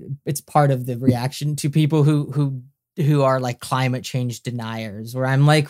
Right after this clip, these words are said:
"Really?" <laughs> Like, you've seen it in your lifetime, the way that, like, I, I, I was telling my husband about this. He's younger than me. And I was saying, you know, when I grew up, there wasn't a single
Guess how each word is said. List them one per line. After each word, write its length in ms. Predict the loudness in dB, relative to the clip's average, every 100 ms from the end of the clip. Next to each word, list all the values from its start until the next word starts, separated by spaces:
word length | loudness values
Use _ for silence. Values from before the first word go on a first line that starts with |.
| -6
"Really?" 680 | 0 4 4 4 2 -2 -6
<laughs> 40 | _ _ -4 -4 -4
Like, 600 | -6 -6 -12 -10 -8 -2
you've 260 | 2 4 4
seen 320 | 4 6 8
it 140 | 8
in 100 | 8
your 180 | 8 8
lifetime, 720 | 8 6 4 2 2 2 2
the 100 | 2
way 280 | 4 4 4
that, 180 | 2 0
like, 260 | 0 0 -2 -14 -20 -20 _ _ -14
I, 120 | -12
I, 340 | -8 -10 -6 0
I 40 |
was 140 | 0 2
telling 240 | 2 4
my 80 | 4
husband 360 | 4 2 0
about 200 | 0 -2
this. 160 | -4 -4
He's 180 | -2 0
younger 240 | 2 2
than 180 | 0 -4
me. 140 | -6
And 80 | -8
I 80 | -4
was 100 | -4
saying, 280 | -2 -2 0
you 80 | -2
know, 100 | 0
when 160 | 0
I 160 | 0 0
grew 360 | 0 2 2
up, 420 | 2 0 -6 -14 _ _ _ _ -2
there 120 | 2
wasn't 300 | 2 2 0
a 40 | -2
single 720 | 0 0 0 2 2 0